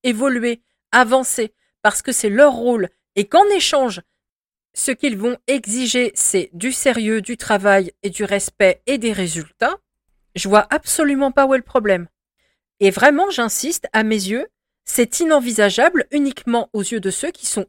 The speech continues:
incapables de ça. Mais encore une fois, on parle pas d'humains là, on parle d'êtres qui sont très largement supérieurs à cet état. Et encore une fois, bien sûr, chacun va avoir sa façon de,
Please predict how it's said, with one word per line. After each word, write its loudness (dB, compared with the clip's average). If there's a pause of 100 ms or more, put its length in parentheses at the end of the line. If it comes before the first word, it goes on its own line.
(140)
incapables -2 (120)
de -4
ça. -8 (460)
Mais 2
encore 2
une -2
fois, 0 (400)
on -4
parle 0
pas 4
d'humains -2
là, -2 (120)
on -2
parle 0
d'êtres 0 (220)
qui -14
sont -4 (160)
très -2
largement 0
supérieurs -2
à -2
cet -6
état. -4 (340)
Et -6
encore -2
une -4
fois, 0
bien -6
sûr, -6 (440)
chacun 0
va 0
avoir -2
sa -2
façon -6
de, -8